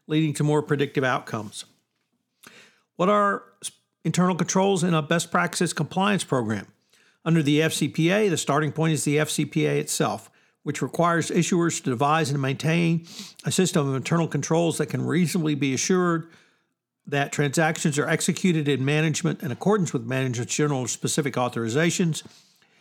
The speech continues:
Transactions are recorded as necessary to permit the preparation of financial statements in conformity with gap. Ac-,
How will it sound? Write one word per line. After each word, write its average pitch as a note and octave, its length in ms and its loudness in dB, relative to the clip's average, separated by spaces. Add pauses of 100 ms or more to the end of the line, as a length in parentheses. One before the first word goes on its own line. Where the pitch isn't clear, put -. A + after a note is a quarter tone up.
(120)
Transactions E3 640 2
are C#3 40 2
recorded D3+ 440 0
as B2 200 -4
necessary D#3+ 540 2
to - 140 -8
permit C#3 420 -2 (240)
the - 60 -20
preparation D3+ 500 0
of B2 80 -2
financial D3 400 0
statements E3 500 0 (320)
in C3 120 -4
conformity D3+ 520 0
with B2+ 240 -2
gap. D3+ 460 0 (1500)
Ac-, C3+ 220 -4